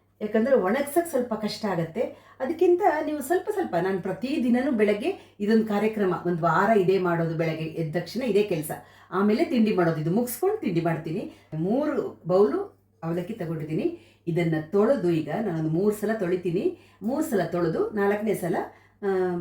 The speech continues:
ನೀರು ಹಾಕಿ ನಾನು ನೆನೆಸಿರ್ತೀನಿ. ನಿಮ್ಗೆ ನೆ-, ತೊಳ್ಕೊಂಡು ಬಂದು ತೋರಿಸ್ತೀನಿ ಎಷ್ಟು ನೀರು ಹಾಕಿ ನೆನೆಸೋದು ಅಂತ. ತೊಳ್ಕೊಂಬರ್ತೀನಿ. ನೋಡಿ, ಅವಲಕ್ಕಿಯನ್ನ ತೊಳೆದಿದ್ದೀನಿ. ವಿಜಯ್ ಗಟ್ಟಿ ಅವಲಕ್ಕಿ ತಗೊಂಡಿದ್ದೀನಿ. ತೊಳೆದು ನೀರೆಲ್ಲ ಬಗ್ಸಿದ್ದೀನಿ.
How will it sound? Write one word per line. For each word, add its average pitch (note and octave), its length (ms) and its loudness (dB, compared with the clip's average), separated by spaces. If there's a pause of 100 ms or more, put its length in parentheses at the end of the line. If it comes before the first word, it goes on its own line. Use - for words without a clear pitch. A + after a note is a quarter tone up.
(160)
ನೀರು A3+ 360 2
ಹಾಕಿ D#3+ 320 -6
ನಾನು F4 140 0
ನೆನೆಸಿರ್ತೀನಿ. G3 720 0 (180)
ನಿಮ್ಗೆ G#3 240 0
ನೆ-, - 240 -2
ತೊಳ್ಕೊಂಡು G3+ 420 2
ಬಂದು F3+ 320 2
ತೋರಿಸ್ತೀನಿ A3+ 480 0
ಎಷ್ಟು E3+ 220 -2
ನೀರು A3 180 0
ಹಾಕಿ G3 180 -2
ನೆನೆಸೋದು D#3 520 -2
ಅಂತ. - 160 -10 (360)
ತೊಳ್ಕೊಂಬರ್ತೀನಿ. E3+ 840 -2 (1120)
ನೋಡಿ, E3+ 340 -6
ಅವಲಕ್ಕಿಯನ್ನ D#3+ 560 -2 (480)
ತೊಳೆದಿದ್ದೀನಿ. D#3 640 -2 (600)
ವಿಜಯ್ G3 380 2
ಗಟ್ಟಿ F#3 300 0
ಅವಲಕ್ಕಿ F3+ 320 -2
ತಗೊಂಡಿದ್ದೀನಿ. D#3 680 -4 (420)
ತೊಳೆದು G3+ 580 2
ನೀರೆಲ್ಲ G3 520 4
ಬಗ್ಸಿದ್ದೀನಿ. E3+ 720 0